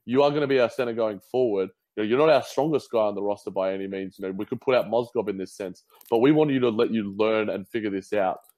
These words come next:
You know, sort of sagging off them a little bit and using his length. Um, he started to realize, you know, his own capabilities, his own floor awareness, um, and to-, especially towards that end of the season. And it was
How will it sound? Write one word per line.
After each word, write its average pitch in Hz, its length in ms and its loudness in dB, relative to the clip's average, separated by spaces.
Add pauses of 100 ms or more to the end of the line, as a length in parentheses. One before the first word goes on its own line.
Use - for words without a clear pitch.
You 104 100 0
know, 101 80 2 (380)
sort 151 220 2
of 131 200 2
sagging 147 560 2
off 139 160 2
them 143 120 0
a 135 40 0
little 131 200 2
bit 113 120 0
and 117 160 -6
using 127 360 -4
his 113 180 -8
length. 104 420 -2 (120)
Um, 104 140 -2 (300)
he 143 80 0
started 175 320 2
to 151 80 -2
realize, 127 560 4 (600)
you 135 40 -10
know, 131 80 -6
his 123 200 -4
own 127 200 -2
capabilities, 113 680 -4
his 110 200 -6
own 127 140 -4
floor 123 420 0
awareness, 110 600 -2 (320)
um, 101 260 0 (300)
and 117 120 0 (180)
to-, 139 240 -8
especially 156 480 -2
towards 131 200 0
that 120 100 2
end 123 140 -4
of 104 80 -6
the 98 80 -8
season. 110 420 -6
And 95 220 -8
it 110 60 -4
was 120 240 2